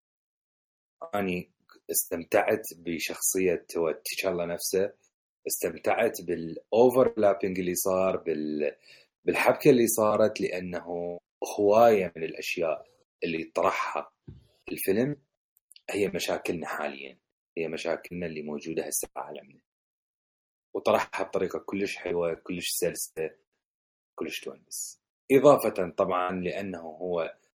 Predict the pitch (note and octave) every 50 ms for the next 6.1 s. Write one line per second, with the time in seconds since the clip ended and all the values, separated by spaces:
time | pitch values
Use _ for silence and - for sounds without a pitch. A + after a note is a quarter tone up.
0 | _ _ _ _ - - D#2 D#2 D#2 D#2 - - - G2+ F#2 E2+ - - G2+ -
1 | F#2+ E2+ E2 F2+ F2 F2 F2 F#2 F2+ - - - - - - - - G2 F#2+ F2+
2 | F2+ F2 E2+ D#2+ D#2 D2+ D2+ D2+ D2+ D2+ D2 D2 C#2+ C#2 C2+ C2+ - _ _ _
3 | _ - - _ _ _ _ _ _ _ - F2 F2 E2 E2 E2 D#2+ D#2+ D#2+ D#2
4 | E2 E2 D#2+ D#2 D#2+ - - D#2+ D#2 D#2+ D#2+ D#2+ D#2 - - - - F#2+ F#2 F2
5 | F2 - F#2 - F2+ D#2+ E2 E2 E2 E2 D2+ E2 D#2 D#2 D#2 D#2+ D#2+ D#2 F2 F#2
6 | F#2 F2